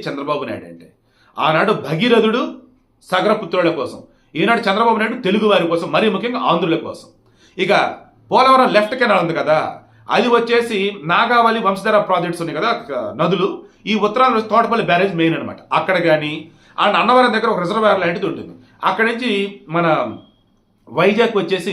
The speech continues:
నీరు వెళ్తాయి అనమాట, తాగునీరు. ఇక్కడ కానీ ఈ లెఫ్ట్ కెనాల్ త్రూ వచ్చేసి up to శ్రీకాకుళం వరకు అప్రోచ్ అయ్యేటట్టు మొత్తం చూసుకుంటారు. మొత్తం ఏపీ అంతా నదులు అనుసంధానం, and ఎక్కడికక్కడ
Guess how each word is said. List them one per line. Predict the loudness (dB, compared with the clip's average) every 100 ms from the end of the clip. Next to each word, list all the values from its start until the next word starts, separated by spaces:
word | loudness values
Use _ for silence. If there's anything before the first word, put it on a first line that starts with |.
| -2
నీరు | 0 2
వెళ్తాయి | 0 -2
అనమాట, | -8 -12 -4 0
తాగునీరు. | 2 0 -4 -8
ఇక్కడ | -4 -2 0
కానీ | -2 -6 -10 -16 _ _ -2
ఈ | 0 2
లెఫ్ట్ | 0 0
కెనాల్ | 0 2
త్రూ | 2 2
వచ్చేసి | 2 -4 -2 -4
up | -2
to | -6
శ్రీకాకుళం | -2 -2 0 0 0
వరకు | -2 -4 -6 -4 -4
అప్రోచ్ | -2 -2 -2
అయ్యేటట్టు | -2 -4 -6
మొత్తం | -6 -8
చూసుకుంటారు. | -8 -8 -6 -4 -4 -8 -14 _ -6 -6
మొత్తం | -2 -2 0 0
ఏపీ | 2 2
అంతా | 0 2
నదులు | 2 2
అనుసంధానం, | 2 0 -2 -4 -12 -18 _ _ _ 0
and | 2 2 2 0
ఎక్కడికక్కడ | 0 0 0 2